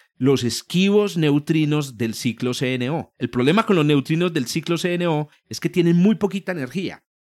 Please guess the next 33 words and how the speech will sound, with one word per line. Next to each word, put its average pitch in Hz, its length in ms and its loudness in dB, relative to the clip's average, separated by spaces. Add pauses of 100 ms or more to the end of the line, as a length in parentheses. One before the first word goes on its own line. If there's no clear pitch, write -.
(100)
comparados 123 600 0
con 135 120 -2
los 110 100 0
de 107 60 -2
las 107 160 -2
otras 131 220 -2
reacciones 110 380 -2
nucleares. 98 560 -6 (280)
Entonces 175 260 0
hay 214 60 2
que, 208 280 0
hay 160 140 0
que 190 100 -2
tener 202 200 4
un 202 120 4
detector 170 720 0 (560)
que 156 140 2
no 185 260 6
emita 220 380 2
ni 202 260 6
un 247 400 4
solo, 220 540 2
ni 180 160 4
una 214 200 4
sola 220 280 2
señal 170 420 2
como 196 220 2
así 165 160 -2
como, 170 440 2 (280)
como 156 200 -4
que 147 120 -2
produzca 156 400 2
ruido. 131 480 0